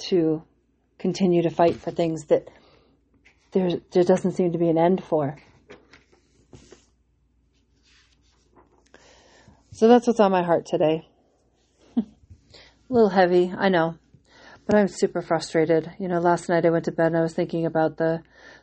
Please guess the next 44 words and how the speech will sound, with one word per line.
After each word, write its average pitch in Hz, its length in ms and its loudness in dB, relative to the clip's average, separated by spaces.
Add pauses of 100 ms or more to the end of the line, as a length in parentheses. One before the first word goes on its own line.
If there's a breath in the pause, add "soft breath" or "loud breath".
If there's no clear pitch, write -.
(120)
the 202 100 0
war 190 440 2
that's 180 220 -4
happening 160 500 -2
and 160 80 -2
how 165 540 2
it 180 140 -10
has 165 300 0
absolutely 175 400 -2
nothing 160 260 -4
to 156 80 -6
do 160 160 -2
with 156 160 0
our, 156 240 -2
with 175 160 -6
those 151 240 -2
women, 196 380 2 (520 soft breath)
and 185 140 -8
how 175 140 0
they 185 240 4
are 185 140 4
the 180 100 -2
ones 160 280 -6
that 165 100 -6
are 165 120 -2
getting 165 260 -4
the 160 60 -8
brunt 202 500 2 (100)
of 165 160 -4
all 165 260 0
of 165 120 -4
the, 165 380 -6 (880 soft breath)
the 185 80 0
troubles. 170 520 2
And 175 120 0
that 170 220 0 (200)
led 185 320 4
me 170 140 2
today 170 560 2
to 180 100 -6
start - 400 -4
thinking 180 320 -6
about 160 300 -4
how 151 380 0